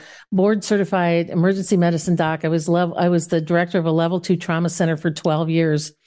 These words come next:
And it was just amazing to me how many people you would see come in to get their tetanus shot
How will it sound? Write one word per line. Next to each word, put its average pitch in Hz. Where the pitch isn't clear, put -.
And 190
it 196
was 233
just 220
amazing 240
to 190
me 175
how 175
many 185
people 214
you 175
would 170
see 185
come 196
in 196
to 180
get 175
their 165
tetanus 202
shot 160